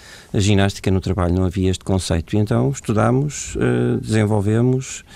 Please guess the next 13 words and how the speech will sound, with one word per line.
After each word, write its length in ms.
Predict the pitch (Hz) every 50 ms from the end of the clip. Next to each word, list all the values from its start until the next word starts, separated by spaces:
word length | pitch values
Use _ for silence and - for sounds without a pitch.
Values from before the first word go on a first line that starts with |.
| - - - - - - -
eh, 240 | - - 110 110 107
melhorámos 500 | 107 113 110 107 110 104 98 98 95 -
um 60 | 107
pouquinho, 480 | 95 - 104 - - 110 117 135 147 147 -
eh, 240 | - 90 90 92 92
não, 340 | 95 95 98 98 95 92 90
não 280 | 90 95 95 92 95
deixando 440 | 90 92 90 - - 101 92 95 90
de 80 | - -
ser 260 | - - 98 92 92
um 80 | 87
pouco, 500 | 85 - - 92 - - - - 92 87 92 - - - - - - - - - - - 98 92 92 90
hum, 560 | 90 87 87 87 87 85 85 85 85 85 85